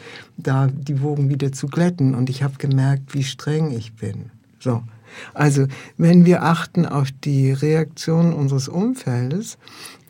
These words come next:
können wir sehr viel über uns selbst, äh, erfahren. Und es gibt ja diese berühmte Sache, wenn man mit dem Zeigefinger auf jemand anders zeigt,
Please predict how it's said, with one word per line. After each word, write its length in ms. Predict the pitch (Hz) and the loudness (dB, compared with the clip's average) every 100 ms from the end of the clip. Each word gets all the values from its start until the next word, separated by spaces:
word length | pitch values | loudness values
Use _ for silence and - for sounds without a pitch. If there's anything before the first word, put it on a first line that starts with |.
| - | -2
können 240 | 151 143 | 2 4
wir 140 | 143 123 | 4 2
sehr 600 | 120 123 131 143 120 104 | -2 -2 2 4 4 0
viel 360 | - 123 113 | -6 -8 -8
über 260 | 117 123 113 | -6 -8 -8
uns 200 | 113 113 | -8 -8
selbst, 440 | 120 117 - - 135 - | -8 -8 -12 -18 -20 -16
äh, 100 | - 123 113 110 | -6 -6 -6 -8
erfahren. 580 | 117 131 120 139 175 - _ _ _ - - - 147 | -8 -4 -2 -2 -4 -6 _ _ _ -20 -20 -6 2
Und 160 | 135 | 2
es 100 | 131 | 2
gibt 200 | 139 147 | -2 -2
ja 80 | 139 | -2
diese 240 | 135 135 | -2 -2
berühmte 440 | 135 135 151 143 139 | -2 0 0 0 0
Sache, 300 | 143 139 135 | 0 2 2
wenn 100 | 135 | 4
man 220 | 135 131 | 4 4
mit 140 | 131 | 2
dem 220 | 131 131 127 | 0 -2 -2
Zeigefinger 680 | - 151 170 - 143 135 | -2 0 0 0 -2 -2
auf 140 | 127 - | -4 -4
jemand 340 | 131 127 131 | -2 -2 -4
anders 360 | 143 160 143 - | -4 -2 -4 -8
zeigt, 520 | - 131 208 - - | -8 -4 -4 -6 -20